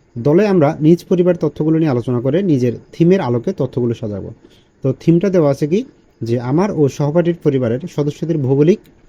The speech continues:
সামাজিক, সাংস্কৃতিক ও রাজনৈতিক প্রেক্ষাপটে আত্মপরিচয়ের বৈচিত্র্য। তো এই বিষয়টার আলোকে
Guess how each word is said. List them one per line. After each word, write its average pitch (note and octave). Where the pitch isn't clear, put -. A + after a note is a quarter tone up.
সামাজিক, D3
সাংস্কৃতিক C#3
ও B2
রাজনৈতিক D3+
প্রেক্ষাপটে F3
আত্মপরিচয়ের C3
বৈচিত্র্য। G2
তো B2
এই G#3+
বিষয়টার F#3
আলোকে A#2+